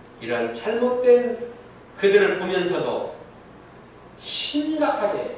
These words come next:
지독한 말로, 네, 경고하지 않는다면 이것이 그들에 대한 사랑입니까? 자기 자식이 잘못되는데 그냥 보고만 있고 "그래, 잘 어디까지 나가나 한번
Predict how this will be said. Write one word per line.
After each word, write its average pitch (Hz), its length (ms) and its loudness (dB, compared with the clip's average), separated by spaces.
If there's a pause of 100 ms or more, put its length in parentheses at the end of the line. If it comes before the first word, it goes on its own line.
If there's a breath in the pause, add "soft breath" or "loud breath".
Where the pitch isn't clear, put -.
(120)
지독한 254 460 -6
말로, 214 580 2 (440)
네, 160 380 2
경고하지 147 380 4
않는다면 117 540 -4 (300)
이것이 226 460 -2
그들에 147 300 -6
대한 120 180 -4
사랑입니까? - 580 -14 (580 loud breath)
자기 175 260 -2
자식이 196 300 6
잘못되는데 202 1160 4
그냥 202 320 2
보고만 190 580 2
있고 - 500 -4 (240)
"그래, 170 320 -2
잘 - 220 -4
어디까지 185 400 2
나가나 151 380 0
한번 - 420 -4